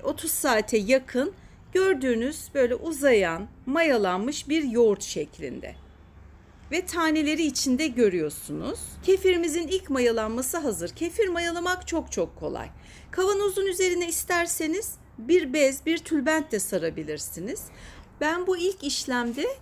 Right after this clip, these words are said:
taneleri size göstermek için, net görün diye yıkıyorum kefir tanelerini. Hiç yıkamaya gerek yok.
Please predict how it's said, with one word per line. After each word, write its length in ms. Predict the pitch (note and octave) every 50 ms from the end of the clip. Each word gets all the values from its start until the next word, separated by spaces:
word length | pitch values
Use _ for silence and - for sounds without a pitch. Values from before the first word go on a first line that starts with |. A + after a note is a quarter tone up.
| -
taneleri 580 | - C#4+ D4+ D4 D4 D4 D#4+ D#4+ D4 E4 E4 A4+
size 340 | - - E4 C4 B3+ D4+ D4
göstermek 760 | B3 B3+ C4 C4+ C4+ - - C4 B3+ C4 B3+ C4 C#4 C4+ -
için, 360 | F#3+ - - - G3+ G#3+ A#3
net 300 | C#4+ F#4 F#4+ F#4+ - -
görün 420 | - D#4+ D#4 C#4+ B3 G#3+ G3 G#3+ D#3
diye 340 | F#3 F3+ E3+ E3 D#3 D3 - - - - - - - - _ -
yıkıyorum 680 | F#3+ G3+ A#3 - - - A3+ G3 F3+ F3 E3 A3 A4 - - -
kefir 340 | - B3+ A3 - - A3 G3
tanelerini. 800 | - - G3+ F3+ F3 F3 F3 E3+ E3 E3+ E3 D#3+ E3+ G3+ C#4+ C5 C#5+ - - - -
Hiç 260 | - C5+ - - -
yıkamaya 460 | E4 D#4+ - D#4 C#4+ C4 C4 B3+ B3
gerek 480 | A#3 G#3 A#3 A3 G#3 G#3+ A3 - - -
yok. 280 | A#4 C#5+ C#5 - -